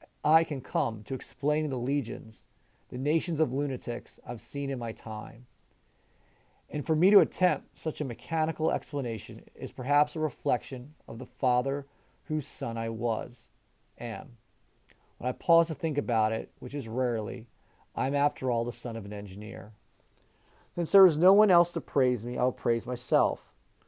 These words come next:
Will say that I have never tampered with a single tooth in my thought machine, such as it is. There are missing teeth, God knows. Some I was born without,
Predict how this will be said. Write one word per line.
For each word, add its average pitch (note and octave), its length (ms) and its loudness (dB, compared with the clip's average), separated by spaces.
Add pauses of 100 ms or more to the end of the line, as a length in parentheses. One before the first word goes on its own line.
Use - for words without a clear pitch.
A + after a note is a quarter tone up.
(140)
Will B2+ 100 -4
say D3 160 4
that C#3+ 100 6
I - 20 6
have C3 120 4
never C#3+ 280 2
tampered D3+ 580 -2 (200)
with B2+ 160 -4
a C3 40 -4
single D3+ 420 0
tooth B2+ 440 -2
in C3 100 -8
my B2+ 140 -2
thought B2 260 0
machine, G#2+ 500 -12 (380)
such - 260 -4
as A#2+ 160 -2
it A2+ 100 -4
is. A2 440 -6 (640)
There D3+ 100 4
are E3+ 100 8
missing F3 340 2
teeth, C3 440 -2 (640)
God C3+ 260 2
knows. B2 500 -4 (240)
Some D3+ 260 0
I D#3 60 8
was D#3+ 180 6
born D3 400 4
without, A#2 460 2